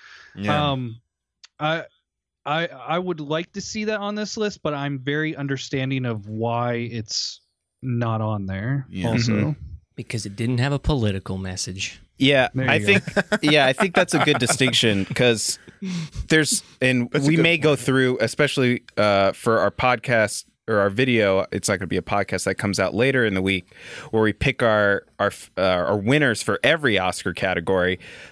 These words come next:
Speaker 3: There's kind of the distinction between not only do we th-, what we think will win versus what should win, but also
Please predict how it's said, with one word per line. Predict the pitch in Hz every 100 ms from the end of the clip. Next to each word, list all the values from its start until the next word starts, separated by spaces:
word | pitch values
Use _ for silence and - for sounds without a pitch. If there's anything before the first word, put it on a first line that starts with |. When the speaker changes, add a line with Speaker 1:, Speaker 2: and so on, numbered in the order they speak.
| -
Speaker 3:
There's | 120 -
kind | 151 147
of | 139
the | 113
distinction | 101 - 127 123 120
between | 104 104 - 110 104 101 92 _ _ _ _ _ _ _ -
not | 180
only | 175
do | 147 135
we | 127
th-, | 127 131 -
what | 127 151 147
we | 123
think | - 170 160 - - -
will | 123 170 180
win | 170 165
versus | 131 127 120 113
what | 123
should | - 170 151
win, | 123 110
but | 113
also | 113 117 - 113 104 101